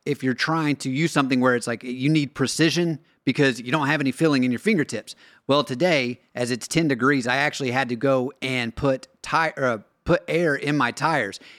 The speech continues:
And where the, the valve stem caps are, it got to the point it was so cold I couldn't screw those back on because my hands had gone numb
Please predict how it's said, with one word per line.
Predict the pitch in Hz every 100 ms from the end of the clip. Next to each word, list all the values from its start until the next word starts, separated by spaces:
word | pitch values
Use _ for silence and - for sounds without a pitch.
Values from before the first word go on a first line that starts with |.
| _
And | 143 143
where | 151 147
the, | 131 135 117 - _ -
the |
valve | 117 147 196 147
stem | - 160 143
caps | - 175 208 - - -
are, | 143 127 120 110 - _ _ _
it | 170
got | 180 175
to | 156
the | 139
point | - 185 156
it |
was | 131 -
so | 175 156
cold | - 190 175 151
I | 131 - -
couldn't | - 220 196 -
screw | - 170 170
those | 156 135
back | 147 127
on | 151 165
because | 135 123 135
my | 123 127
hands | 120 151 139
had | 123 120
gone | 143 135 123
numb | 135 135 117